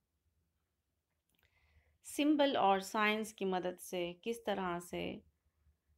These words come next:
हम लोग जो है वो मीनिंग को गेट कर सकते हैं, ठीक है।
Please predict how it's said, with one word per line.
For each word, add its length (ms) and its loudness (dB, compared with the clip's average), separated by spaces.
हम 200 0
लोग 280 0
जो 140 -2
है 160 0
वो 400 -8
मीनिंग 340 0
को 400 -4
गेट 220 0
कर 220 -6
सकते 440 -14
हैं, 200 -16
ठीक 240 -16
है। 220 -14